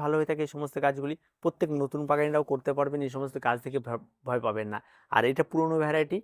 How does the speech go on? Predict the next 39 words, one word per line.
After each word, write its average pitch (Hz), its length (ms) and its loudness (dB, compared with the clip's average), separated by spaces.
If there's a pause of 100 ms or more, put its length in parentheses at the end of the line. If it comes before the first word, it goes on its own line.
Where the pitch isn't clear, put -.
(280)
সবচেয়ে 160 300 0
পুরোনো 147 300 0
ভ্যারাইটি 135 320 -2
এটা, 175 120 -2 (100)
আর 127 160 -6
নতুন 123 220 -10
ভ্যারাইটি 127 280 -8
তো 120 100 -6
বর্তমানে 120 340 -6
প্রচুর 104 280 -12
রয়েছে। 101 220 -8 (540)
তো 135 60 0 (220)
যেটা 156 200 0
আপনাদের 160 340 -4
পছন্দ 143 240 -2 (120)
করতে 120 220 -6
পারেন। 135 200 0
আর 110 60 -4 (160)
এই 160 140 2
সময় 151 260 -4
এসে 143 160 -14
কিন্তু 139 180 -4
এই 123 100 -2
বেবি 120 220 -2
রাবারের 127 260 -2 (180)
এই 123 60 -4 (100)
হালকা 120 320 -2
ঠান্ডা 117 280 -6
ঠান্ডা 120 280 -8
শুরুতে 117 300 -6
এই - 80 -10
সমস্ত 110 220 -10 (120)
পরিচর্যাগুলি 113 600 -6
করুন, 185 140 -8 (340)
এবং 120 220 -4
গাছগুলি 120 360 0 (200)
আগামীতে 113 320 -6 (100)
আরও 107 200 -4
বেড়ে 101 140 -6